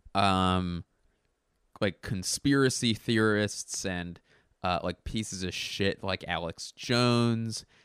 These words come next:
like, really the worst people in the world, and he gives them a platform to speak. Now,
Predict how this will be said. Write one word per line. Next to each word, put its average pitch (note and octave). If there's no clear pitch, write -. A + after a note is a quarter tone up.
like, G2
really C#3
the A2
worst F#2
people G2
in F2
the E2+
world, A2
and G2
he G2
gives G2
them F2+
a F2
platform D2
to -
speak. -
Now, F#2